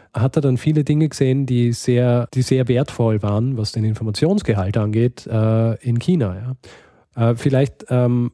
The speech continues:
kurz, was er, was er alles gesehen hat, beziehungsweise wo er war und was er mitbringt an Information. Also vorhin schon angesprochen, dieses Fergana, ja, das, ähm, also heutige Fergana,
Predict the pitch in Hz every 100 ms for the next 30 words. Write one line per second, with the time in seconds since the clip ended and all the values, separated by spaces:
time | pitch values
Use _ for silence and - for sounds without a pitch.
0 | _ - 139 143 - 117 127 - 123 117
1 | 117 117 123 123 123 131 113 117 - -
2 | 113 123 147 - - 120 117 107 110 98
3 | 113 107 98 90 98 143 - _ _ 110
4 | 107 - 107 113 127 - 131 143 110 107
5 | 107 104 98 104 101 143 - - - -
6 | - 117 117 120 - - - 131 135 135
7 | 120 123 - 131 131 113 113 - 117 110
8 | 107 107 123 143 147 _ _ 113 117 135
9 | - 113 - - 113 110 110 107 - -
10 | _ _ 113 104 107 117 120 113 113 107
11 | 101 117